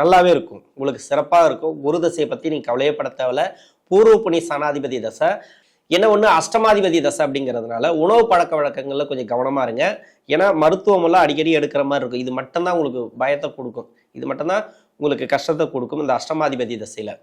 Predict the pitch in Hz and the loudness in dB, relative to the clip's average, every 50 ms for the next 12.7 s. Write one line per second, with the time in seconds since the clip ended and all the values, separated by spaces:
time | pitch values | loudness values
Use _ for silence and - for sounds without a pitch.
0 | _ _ _ _ _ _ _ _ _ _ _ - 147 175 214 220 180 196 190 185 | _ _ _ _ _ _ _ _ _ _ _ 0 2 4 4 6 6 6 4 4
1 | 180 180 170 165 160 151 143 143 - 156 147 131 143 139 139 117 127 127 139 147 | 4 4 4 4 4 2 0 -2 -2 -2 0 0 0 -2 -2 0 0 0 2 2
2 | 151 151 143 131 123 104 120 110 117 113 - - 180 - - 160 160 151 131 131 | 0 0 0 -2 -4 -8 -10 -10 -10 -8 -4 -2 -2 -2 0 0 0 0 0 0
3 | 139 156 180 190 196 190 180 170 131 117 120 139 160 175 170 170 170 170 175 170 | 0 2 4 4 6 6 4 4 2 0 2 4 4 4 4 2 -2 -4 -4 -4
4 | - 143 135 135 131 123 117 110 113 120 120 - - _ - 196 - - - 196 | -4 -4 -4 -4 -4 -4 -6 -6 -6 -6 -8 -8 -8 _ 0 0 2 2 4 4
5 | 160 156 143 131 127 123 - 127 120 135 127 107 - 131 131 156 170 170 175 180 | 4 4 2 2 0 -2 -2 -4 -4 -4 -4 -6 -6 -2 2 2 4 4 4 2
6 | 180 156 143 151 156 156 151 - 160 160 165 156 139 139 127 131 127 127 - - | 2 2 2 2 2 0 0 -2 -4 -2 -2 0 -2 -2 -4 -8 -8 -8 -8 -8
7 | - - 156 151 147 - 139 135 127 127 147 180 214 - - _ _ _ _ _ | -10 -10 -12 -12 -10 -8 -6 -6 -2 0 0 -2 -2 -4 -12 _ _ _ _ _
8 | _ _ - 127 127 143 147 - 143 139 131 - 143 139 135 139 127 123 123 123 | _ _ -8 -4 -4 -4 -4 -4 -6 -8 -6 -6 -4 -4 -4 -2 -2 -4 -4 -4
9 | 123 117 113 123 131 127 131 139 156 156 165 165 160 180 180 175 170 165 170 170 | -4 -6 -6 -6 -8 -8 -6 -4 -2 -2 -2 -2 -2 -2 0 0 2 2 0 0
10 | 165 - - - _ _ _ - 147 151 160 151 - - 156 143 156 139 139 143 | -2 -6 -12 -20 _ _ _ -2 0 0 0 0 -2 -2 -4 -4 -2 -2 -2 -2
11 | 147 147 147 143 139 139 143 135 - 139 131 135 143 143 127 123 135 139 143 139 | 0 0 0 0 0 0 -2 -2 -2 -2 -2 -2 -2 -2 -2 -2 -4 -4 -4 -6
12 | - - 131 131 127 123 - - 123 127 127 123 139 170 | -6 -8 -10 -10 -8 -8 -6 -4 -2 0 0 2 0 0